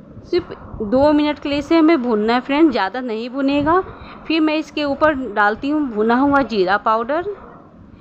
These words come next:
आप चाहें तो इसके ऊपर मैगी मसाला भी डाल सकती हैं, तो और भी चटपटा सा हो जाएगा और स्वाद भी और भी tasty लगेगा, पर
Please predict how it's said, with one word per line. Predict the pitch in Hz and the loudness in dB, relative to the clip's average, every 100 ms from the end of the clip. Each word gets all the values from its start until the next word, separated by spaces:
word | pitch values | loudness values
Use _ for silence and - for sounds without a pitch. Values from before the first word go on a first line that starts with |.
| - - | -18 0
आप | 262 277 | 2 2
चाहें | - 269 277 | -2 -2 -2
तो | 285 | -6
इसके | 285 - | -10 -8
ऊपर | 285 269 302 | -6 0 0
मैगी | 285 220 208 269 | 2 0 -2 0
मसाला | 277 240 214 196 247 | 0 2 2 4 2
भी | 269 | 0
डाल | 254 247 262 | 0 2 2
सकती | 277 277 - 294 | -2 -8 -6 -2
हैं, | 302 320 | 0 2
तो | 294 | 4
और | 294 311 277 - - 240 277 285 | 4 4 2 -4 0 4 4 2
भी | 277 | -4
चटपटा | - 220 214 185 - | -4 -4 -4 -2 -2
सा | 269 277 | 2 2
हो | 277 277 | 4 2
जाएगा | 294 294 320 | 2 2 4
और | 415 415 - - - - - - | 4 2 -12 -20 -18 -18 -8 -4
स्वाद | - - 202 214 | -2 2 4 4
भी | 233 277 | 2 -2
और | 269 | -2
भी | 277 | -2
tasty | 269 269 269 | 2 2 2
लगेगा, | 277 269 285 311 | 0 2 2 2
पर | 330 320 320 277 | 2 2 2 -4